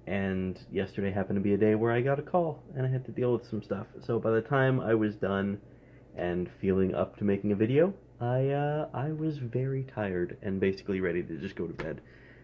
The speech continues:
Um, but what I'm gonna try to do is, in that situation, I, I keep ending up making these videos late at night or, you know, by the time I'm at home. This is my green screen, by the way. I don't know if I've seen that before,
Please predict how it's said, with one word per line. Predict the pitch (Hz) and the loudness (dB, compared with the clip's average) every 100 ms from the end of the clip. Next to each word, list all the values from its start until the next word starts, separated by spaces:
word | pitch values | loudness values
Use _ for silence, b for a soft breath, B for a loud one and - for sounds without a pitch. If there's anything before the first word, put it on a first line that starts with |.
| B - | B 0
Um, | 120 123 123 123 - - - - - - - - - - - | 2 4 2 -2 -6 -20 -20 -20 -20 -20 -20 -20 -16 -4 0
but | 170 123 | 0 2
what | 131 | 2
I'm | 127 | 2
gonna | 123 | 2
try | 120 135 | 2 4
to | 131 | 4
do | 127 143 151 | 2 0 0
is, | 120 117 - - | 2 2 0 -2
in | |
that | 147 165 | 0 0
situation, | 156 151 143 131 | -2 -2 -2 0
I, | 113 113 - | -2 -4 -2
I | 120 | 0
keep | 185 180 - | 2 0 0
ending | 135 139 131 | 0 2 2
up | 127 - - B B - | 0 -2 -20 B B 4
making | 117 117 113 | 4 6 4
these | 107 | 2
videos | 107 101 98 95 92 95 | 2 2 6 4 2 0
late | 101 | 2
at | 98 - | 2 0
night | 92 92 - - | -2 -4 -6 -10
or, | 67 - - - | -8 -8 -10 -10
you | - | -8
know, | 65 58 - B B - | -6 -8 -12 B B 0
by | 101 | 2
the | 98 | 4
time | 107 98 | 2 4
I'm | 98 | 2
at | 98 | 0
home. | 104 - | -2 0
This | - | 0
is | |
my | 220 | 0
green | 110 110 | 2 2
screen, | 101 73 - - | 2 -4 -10 -8
by | |
the | 60 | -6
way. | 55 - | -6 -8
I | |
don't | - 65 | -6 -6
know | 64 | -6
if | - | -4
I've | - - - - | -6 -6 -20 -16
seen | - 98 | -4 -4
that | - | -4
before, | - - - | -6 -4 -4